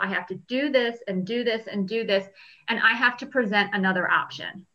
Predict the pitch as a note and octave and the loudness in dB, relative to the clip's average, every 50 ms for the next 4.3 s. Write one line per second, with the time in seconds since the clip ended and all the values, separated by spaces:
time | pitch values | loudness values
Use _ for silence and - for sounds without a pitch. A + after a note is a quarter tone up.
0 | _ _ _ _ _ _ _ _ _ _ _ _ _ _ - G#3+ G#3+ G3 F#3+ F#3 | _ _ _ _ _ _ _ _ _ _ _ _ _ _ -4 -2 0 2 2 2
1 | F#3 F#3+ F#3+ F#3+ - A3+ A3+ B3 C4+ C4+ C#4 C4 A#3 A#3 A#3 A3+ G#3+ G#3 F#3+ F#3 | 2 0 -2 -4 -2 2 4 4 6 6 6 6 4 4 4 4 4 4 4 2
2 | F#3+ F#3 F#3 F#3 - - G#3+ F#3 A#3 A3 A3 - - A#3+ A3+ G#3 - - - A3 | 2 2 0 -2 -8 -10 -4 0 2 2 2 2 0 -2 -2 -2 -2 -2 -2 -2
3 | A#3 A3+ A3+ - B3 A3 A3 G3+ G3+ G3 - G#3+ F#3+ G3 F#3+ F3+ F3 E3+ E3 D#3+ | -2 -2 -2 0 -2 0 0 0 -2 -2 -2 -2 0 0 2 2 2 2 4 4
4 | - G2+ - - F#3+ - | 4 2 0 -4 -10 -14